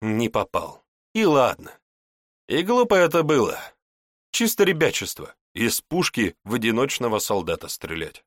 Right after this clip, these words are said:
«Вот тебе твой трофей!» — закричал я, оборачиваясь к любителю трофеев, и увидел широкогрудый корпус Т тридцать четыре, уже накатывающий на нас. «Атас!»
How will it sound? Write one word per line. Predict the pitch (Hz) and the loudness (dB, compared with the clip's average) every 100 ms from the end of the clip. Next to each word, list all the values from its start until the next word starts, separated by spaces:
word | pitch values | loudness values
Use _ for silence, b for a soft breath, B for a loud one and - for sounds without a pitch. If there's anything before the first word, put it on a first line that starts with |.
| _ _ _ _ _ _ _ _ _ _ _ _ _ | _ _ _ _ _ _ _ _ _ _ _ _ _
«Вот | 87 127 180 160 | -4 2 4 4
тебе | - 156 151 | 2 2 2
твой | 143 151 | 4 2
трофей!» — | 135 131 123 131 95 - - _ 95 | 2 0 0 0 0 -4 -14 _ -8
закричал | 92 - 104 98 113 98 | -6 -4 -6 -2 0 0
я, | 101 92 | 0 0
оборачиваясь | 87 107 117 - 101 92 | 0 0 0 0 0 -2
к | - | -4
любителю | 95 95 92 87 | -6 -6 -6 -6
трофеев, | 85 90 - 135 92 85 | -6 -6 -2 0 -2 -4
и | 92 | -6
увидел | 92 101 151 131 127 | -4 -4 -4 -2 -2
широкогрудый | 107 123 113 - 104 101 123 113 | -2 -4 -4 -4 -6 -4 -2 -2
корпус | - 127 - 107 | -2 -4 -4 -8
Т | - 117 | -4 -6
тридцать | 107 107 - 85 | -4 -6 -6 -8
четыре, | 104 131 120 | -6 -4 -2
уже | 98 92 113 | -2 -2 -2
накатывающий | 104 - 101 95 92 - 98 | -2 -4 -4 -4 -4 -4 -4
на | 98 | -4
нас. | 92 80 - - _ _ _ _ _ _ _ _ _ | -4 -8 -14 -18 _ _ _ _ _ _ _ _ _
«Атас!» | - 143 202 - 269 240 143 - - | 0 2 2 4 6 8 6 2 -4